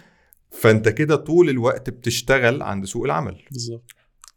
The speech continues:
Speaker 1: تمام.
Speaker 2: هو إيه ده ال-، وده تارجت بالنسبة لجزء كبير من العالم
Speaker 1: كتير
Speaker 2: اللي إحنا
Speaker 1: جدا.
Speaker 2: عايشين فيه يعني.
Speaker 1: جدا. كويس. لكن لو أنت مدرك أو اتربيت على أو، أو، أو استكشفت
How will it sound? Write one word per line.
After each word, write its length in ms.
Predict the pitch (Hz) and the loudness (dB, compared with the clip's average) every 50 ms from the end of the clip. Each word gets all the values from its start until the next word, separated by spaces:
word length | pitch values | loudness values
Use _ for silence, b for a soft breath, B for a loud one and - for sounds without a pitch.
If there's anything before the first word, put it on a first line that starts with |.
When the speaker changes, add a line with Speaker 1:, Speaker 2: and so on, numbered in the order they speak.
| _ _ _ _ _ _ _ _ _ - _ _ | _ _ _ _ _ _ _ _ _ -20 _ _
Speaker 1:
تمام. 220 | - - 127 143 180 | -4 0 2 4 4
Speaker 2:
هو 60 | 233 | 2
إيه 160 | 269 277 233 | 2 0 0
ده 140 | 196 170 190 | 2 2 2
ال-، 140 | 202 208 185 | 0 2 4
وده 220 | 165 160 180 196 | 4 6 6 6
تارجت 340 | 190 214 220 226 196 214 190 | 6 4 4 4 2 0 0
بالنسبة 440 | 180 185 180 185 202 190 180 190 190 | 0 0 0 0 0 2 2 2 2
لجزء 520 | 196 202 196 170 165 190 190 175 175 165 | 2 0 -6 -6 -4 -4 0 2 2 2
كبير 260 | 147 135 170 190 185 160 | 2 0 -2 -4 -4 -4
من 80 | 147 | -4
العالم 180 | 139 139 139 139 | -6 -6 -6 0
Speaker 1:
كتير 120 | 135 135 | 2 6
Speaker 2:
اللي 100 | 143 156 | 6 6
إحنا 120 | 151 - - | 6 6 4
Speaker 1:
جدا. 100 | 156 160 | 2 0
Speaker 2:
عايشين 220 | 156 165 165 156 | 0 -2 -4 -6
فيه 240 | 160 160 151 135 120 | -6 -4 -4 -4 -4
يعني. 140 | 120 120 107 | -4 -6 -4
Speaker 1:
جدا. 440 | 101 107 131 - 160 147 - 87 - - - _ _ _ _ _ | 0 0 0 0 0 -6 -12 -14 -16 -20 -20 _ _ _ _ _
كويس. 340 | _ - 95 95 104 - - b b b b b b b b b - | _ 0 0 0 0 0 -6 b b b b b b b b b -2
لكن 240 | 107 110 107 120 113 | 0 0 2 2 2
لو 180 | 110 117 131 | 2 2 2
أنت 140 | 160 165 175 | 2 0 -2
مدرك 500 | 156 151 151 117 104 101 - - - _ _ _ _ _ _ _ _ _ _ _ _ _ _ _ _ _ _ - | -4 -4 -4 -6 -6 -10 -10 -12 -18 _ _ _ _ _ _ _ _ _ _ _ _ _ _ _ _ _ _ -2
أو 140 | 101 101 98 | -2 -2 -2
اتربيت 460 | 95 - 107 95 95 107 123 123 120 | -2 -4 -4 -4 -2 -2 -4 -2 -2
على 220 | 104 98 98 101 | -4 -4 -4 -6
أو، 360 | 98 104 - - 101 98 98 - | -8 -10 -12 -10 -10 -10 -8 -8
أو، 400 | - 95 82 82 95 95 - - - | -10 -14 -14 -12 -12 -12 -12 -8 -6
أو 80 | - 104 | -6 -6
استكشفت 720 | 101 - - 107 - - - 113 - - - _ - | -6 -6 -8 -10 -8 -8 -8 -8 -8 -12 -18 _ -20